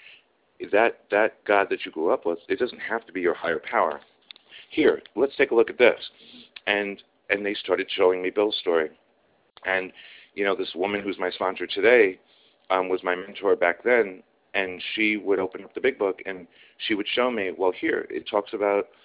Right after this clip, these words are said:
um, this guy Bill, and, and he started this, this program, and, and he wrote this book along with these other alcoholics, and, and he had also this whole issue and this, this idea of,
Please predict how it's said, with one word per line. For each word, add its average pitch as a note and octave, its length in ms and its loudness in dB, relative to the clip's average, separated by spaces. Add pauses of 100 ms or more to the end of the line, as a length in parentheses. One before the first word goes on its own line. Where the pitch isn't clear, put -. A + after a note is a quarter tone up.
(380)
um, F#2 400 -4
this G2 180 -4
guy F#2+ 140 4
Bill, G2+ 360 4
and, F#2 200 -8
and F2 160 -8
he F2 160 -10
started F#2 340 2
this, F#2 140 -8 (100)
this F2+ 160 -8 (200)
program, A2 480 2
and, E2 180 -10
and F2 160 -12
he F2 80 -6
wrote F2+ 260 2
this E2+ 220 -4
book G#2 220 2
along F2+ 240 -2
with E2+ 120 -10
these F2 140 -6
other E2+ 180 0
alcoholics, E2+ 680 2
and, D#2 120 -14 (600)
and F#2 300 -2 (220)
he G#2 360 -8 (540)
had F#2+ 380 0
also A2 460 4 (140)
this G2 120 -2 (220)
whole F#2+ 240 4
issue G2 320 0
and F2+ 100 -4
this, - 300 -6
this - 260 -6
idea F2 360 2
of, D#2+ 240 -2